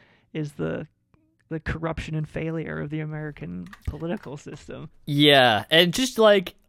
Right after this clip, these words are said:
Speaker 2: also the, the way that they deal with the aliens at the end.
Speaker 1: Oh, I <laughs>
Speaker 2: It's just like, <laughs> oh yeah, so that just kinda happened.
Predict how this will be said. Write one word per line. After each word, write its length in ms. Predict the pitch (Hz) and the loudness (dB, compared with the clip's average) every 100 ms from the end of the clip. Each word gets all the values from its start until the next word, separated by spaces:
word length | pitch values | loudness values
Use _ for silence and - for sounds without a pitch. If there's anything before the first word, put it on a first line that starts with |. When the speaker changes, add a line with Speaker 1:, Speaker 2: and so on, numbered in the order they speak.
| - | 4
Speaker 2:
also 520 | 165 190 226 202 190 | 4 6 4 6 4
the, 380 | - - 170 - 143 135 - _ _ _ 123 _ _ _ _ - _ _ | 0 2 2 2 -8 -14 -16 _ _ _ -20 _ _ _ _ -20 _ _
the 260 | 170 170 196 | 0 4 6
way 460 | 160 151 180 208 214 | 4 4 6 6 6
that 240 | 214 185 | 2 4
they 180 | 202 175 | 4 4
deal 500 | 143 143 156 170 156 | 4 4 6 6 6
with 180 | 160 156 | 2 2
the 140 | 165 | 2
aliens 460 | 135 151 151 151 143 | 4 4 4 2 2
at 120 | 143 | 0
the 140 | 127 | 0
end. 420 | 104 117 156 208 - _ _ _ _ _ _ _ _ _ | 0 0 0 -2 -6 _ _ _ _ _ _ _ _ _
Speaker 1:
Oh, 200 | 190 160 | -2 -2
I 140 | 147 - | -4 -6
<laughs> 1040 | - - 92 - - - - - _ _ | -6 -4 -4 -6 -8 -14 -14 -20 _ _
Speaker 2:
It's 320 | 170 165 - | 0 0 -2
just 380 | - 190 - - | 0 0 0 0
like, 880 | 180 180 180 185 240 175 220 - 233 - - | 2 4 2 2 0 0 -6 -6 -8 -8 -16
<laughs> 260 | - - - | -20 -4 6
oh 300 | 294 311 269 | 8 10 8
yeah, 300 | 240 262 240 | 8 8 6
so 180 | - 214 | 6 4
that 240 | 254 311 | 4 4
just 220 | - 185 | 0 0
kinda 260 | - 156 135 | 4 4 4
happened. 720 | 120 123 131 160 156 151 - | 4 4 4 0 0 -4 -10